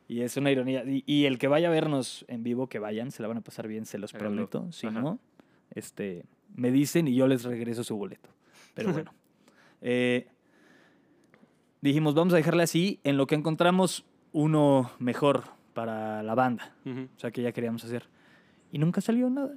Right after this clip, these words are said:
Speaker 1: <laughs> Sí, no.
Speaker 2: Los que nos acostumbramos
Speaker 1: Nos
Speaker 2: y
Speaker 1: acostumbramos a ese, dijimos, pues, "The Quiet Brothers, Simón, los Quiet, sí, Quiet", lo que sea, órale, va, le ponemos así. Y ya,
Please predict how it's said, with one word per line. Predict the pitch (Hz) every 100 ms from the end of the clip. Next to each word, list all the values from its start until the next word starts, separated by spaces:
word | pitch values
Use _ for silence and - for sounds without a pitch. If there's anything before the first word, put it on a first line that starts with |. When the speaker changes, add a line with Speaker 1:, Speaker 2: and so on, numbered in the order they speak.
| -
Speaker 1:
<laughs> | - - 214 - - 165 202
Sí, | - 220
no. | 196 175
Speaker 2:
Los | 165
que | 196
nos | 165 160
acostumbramos | 165 160 170 180 208 208
Speaker 1:
Nos | 165 160
Speaker 2:
y |
Speaker 1:
acostumbramos | 156 165 180 175 208 220
a | 196
ese, | 202 196 220
dijimos, | 196 170 190 170
pues, | 165 160
"The | 160
Quiet | - - -
Brothers, | - - - -
Simón, | - - 196
los | 165
Quiet, | - - 78 - -
sí, | - - -
Quiet", | 58 65 52 - - -
lo | 170
que | -
sea, | - 170 120
órale, | - 135 120 104
va, | 113 107 _ _ 113
le | 120
ponemos | 151 170 170 127
así. | 135 131 _ - _ _ -
Y | 78
ya, | 95